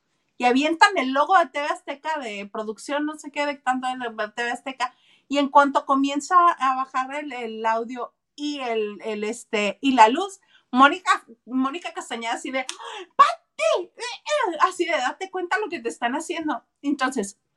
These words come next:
o son muy buenas actrices, o censuraron a Pati Chapoy.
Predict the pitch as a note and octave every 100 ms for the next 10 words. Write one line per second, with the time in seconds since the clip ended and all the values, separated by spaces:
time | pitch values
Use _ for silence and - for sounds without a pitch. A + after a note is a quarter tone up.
0 | - G#3+ B3+ C#4 E4+ E4 E4 E4 A3+ G#3+
1 | A3 C4+ E4+ - - _ _ _ _ _
2 | _ _ _ _ _ _ _ A3+ - A3+
3 | A3+ E3+ E3+ F3+ F#3+ - - - E3+ A3